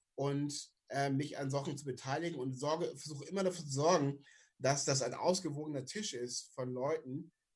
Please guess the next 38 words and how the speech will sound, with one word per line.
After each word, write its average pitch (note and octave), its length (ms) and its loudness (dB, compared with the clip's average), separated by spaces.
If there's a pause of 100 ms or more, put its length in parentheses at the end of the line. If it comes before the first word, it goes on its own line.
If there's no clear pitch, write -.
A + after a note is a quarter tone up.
(140)
ähm, C3 400 0
die C3+ 200 -4
da C#3 180 2
mitarbeiten. A2+ 720 -6
Und B2 240 -14
wenn C3 120 -6
ich C#3+ 120 -10
der - 120 -2
Meinung C#3 260 -12
bin, C#3 260 -8
„Ey, E3+ 120 -4
da C#3+ 120 0
fehlt E3 280 -8
aber C#3+ 160 -8
noch C3+ 160 -6
die F#3+ 140 -6
Gruppe B2+ 300 -8
und B2 160 -16
die F#3+ 100 -8
Gruppe A2+ 280 -12
und B2 120 -20
die G#3 120 -8
Gruppe, A2+ 280 -14 (280)
wieso C3+ 160 -4
sitzt C3+ 220 -6
die G3 60 -8
nicht F#3+ 160 -4
hier C3 140 -6
am G#2+ 100 -10
Tisch?“, - 340 -6 (420)
dann C3+ 180 2
f-, C3+ 220 -12 (760)
das F3+ 240 2
finde E3+ 200 0
ich C3+ 80 -2
wichtig, - 520 -2
ja. B2+ 380 -4 (500)
Ähm, C3+ 560 2